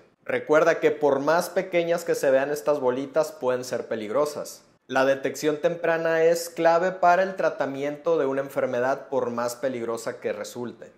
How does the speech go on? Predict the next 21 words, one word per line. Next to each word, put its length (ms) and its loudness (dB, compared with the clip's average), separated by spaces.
Las 180 6
microcalcificaciones 1080 0
benignas 580 2
son 160 0
las 160 0
que 80 -4
encontramos 720 2
más 320 -2
comúnmente. 760 -6
Estas 440 2
no 240 4
son 200 0
cáncer 460 0
y 80 -2
no 220 4
representan 640 -2
un 100 -6
riesgo 400 -2
para 220 -2
tu 80 -14
salud. 420 -6